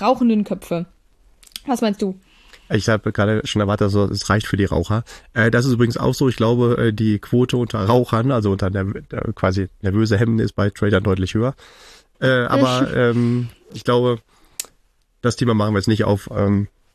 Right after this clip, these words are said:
Speaker 2: Rauchen, nicht Rauchen bei Tradern, sondern, ähm, ja, wer da jetzt noch Fragen hat, ähm, kommt am besten auf dich zu oder auf mich oder auf irgendwelche anderen Experten, um da nochmal genau zu gucken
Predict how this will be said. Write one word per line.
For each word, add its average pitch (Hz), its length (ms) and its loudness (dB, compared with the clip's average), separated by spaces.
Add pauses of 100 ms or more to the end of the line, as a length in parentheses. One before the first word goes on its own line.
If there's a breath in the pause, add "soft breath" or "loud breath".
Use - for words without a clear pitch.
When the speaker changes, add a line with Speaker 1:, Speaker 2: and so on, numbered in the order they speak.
(260)
Speaker 2:
Rauchen, 98 260 0
nicht 101 180 -4
Rauchen 95 220 0
bei 92 100 -4
Tradern, 113 380 0
sondern, 98 420 0
ähm, 101 380 -2
ja, 98 180 0
wer 110 100 2
da 135 220 2
jetzt 139 220 0
noch 160 120 2
Fragen 143 320 -2
hat, 160 200 -4 (520)
ähm, 120 300 0
kommt 123 220 0
am 107 120 0
besten 107 240 -2
auf - 140 -2
dich - 160 -6
zu 185 220 2
oder 95 160 -2
auf 104 120 -6
mich 143 260 -2
oder 110 420 2
auf - 380 -4 (120)
irgendwelche 107 380 0
anderen 127 260 0 (1080 soft breath)
Experten, 120 640 0
um 110 480 0
da - 140 0
nochmal 104 200 2
genau 95 200 2
zu 101 140 -2
gucken 92 380 0